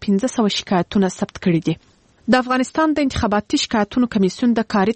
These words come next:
طرز العمل له مخې د شکایتونو د ثبت له پای ته رسېدو سره دغه کمیسیون پنځلس ورځې وخت لري ثبت شوي شکایتونه طبقه بندي کړي چې پکې د درغلیو او انتخاباتي جرایمو ارزونه شامله ده.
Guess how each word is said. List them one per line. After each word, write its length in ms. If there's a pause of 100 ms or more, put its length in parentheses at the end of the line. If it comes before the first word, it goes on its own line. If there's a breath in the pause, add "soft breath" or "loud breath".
طرز 220
العمل 380
له 140
مخې 580
د 100
شکایتونو 560
د 120
ثبت 420
له 140 (120)
پای 220
ته 160
رسېدو 420
سره 440
دغه 140 (100)
کمیسیون 440
پنځلس 400
ورځې 340
وخت 240
لري 140 (380 loud breath)
ثبت 280
شوي 200
شکایتونه 520 (100)
طبقه 280
بندي 320
کړي 140 (400 loud breath)
چې 80 (320)
پکې 400
د 300
درغلیو 520 (120)
او 40 (140)
انتخاباتي 580
جرایمو 440
ارزونه 440
شامله 400
ده. 80